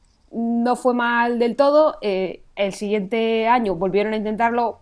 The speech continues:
nuevo pinchazo en audiencia, y el año pasado retomaron los presentadores y apostaron por tres, que fueron Regina Hall, Amy Schumer y Wanda Sykes. Y este año lo que han hecho es que vuelven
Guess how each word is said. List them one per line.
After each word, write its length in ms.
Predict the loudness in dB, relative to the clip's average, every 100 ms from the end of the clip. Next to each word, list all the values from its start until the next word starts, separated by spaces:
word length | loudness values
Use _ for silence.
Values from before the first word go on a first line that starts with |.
| -6
nuevo 280 | 0 0 0
pinchazo 380 | -2 -4 -4
en 60 | -4
audiencia, 560 | -4 -4 -4 -4 -4 -6 _ _ _ _ _
y 120 | 2 4
el 60 |
año 180 | 6 4
pasado 540 | 4 4 6 6 2 -10 -4
retomaron 440 | 0 2 4 4
los 100 | 2
presentadores 720 | 0 -2 0 2 4 4 2 0
y 140 | -2 0
apostaron 420 | 0 0 0 2
por 160 | -2 -2
tres, 260 | -4 -4
que 120 | -10
fueron 340 | -8 -4 -2 -2
Regina 300 | -4 -4 -6
Hall, 320 | -6 -6 -6 -8
Amy 240 | -6 -6
Schumer 300 | -8 -6 -4 -4
y 140 | -6
Wanda 500 | -6 -6 -6 -8 -12 _ _
Sykes. 400 | _ -6 -6 -10 _ _
Y 160 | -2 0
este 220 | 0 0
año 240 | 2 2
lo 100 | 0
que 100 | 2
han 120 | 0 0
hecho 220 | -2 -2
es 100 | -2
que 80 | 0
vuelven 440 | 2 2 0 -2